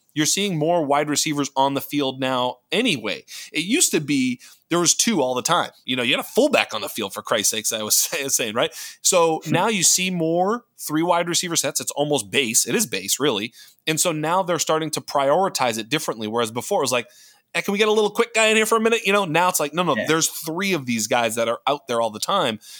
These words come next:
Speaker 1: And so I think Quentin will be best utilized, not primarily slot,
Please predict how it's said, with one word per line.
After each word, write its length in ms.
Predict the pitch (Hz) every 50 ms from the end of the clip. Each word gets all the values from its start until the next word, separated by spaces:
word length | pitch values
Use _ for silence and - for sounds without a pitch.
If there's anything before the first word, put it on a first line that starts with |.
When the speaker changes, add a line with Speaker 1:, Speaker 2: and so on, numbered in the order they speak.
| - - _ _
Speaker 1:
And 180 | 139 139 135 131
so 160 | - - 147
I 100 | 135 135
think 260 | - - 214 247 -
Quentin 500 | - - - 180 185 - - 156 147 127 - _ _ _ _ _ _ _
will 280 | - 117 135 156 165 156
be 220 | 143 165 160 143
best 520 | 113 - - 139 156 170 - - - -
utilized, 600 | 139 147 165 165 156 139 127 123 123 120 113 - - _ _ _ _ _ -
not 200 | 127 170 - -
primarily 680 | - 185 147 123 113 113 117 117 123 139 160 170 180 185
slot, 440 | - - - 190 190 196 - -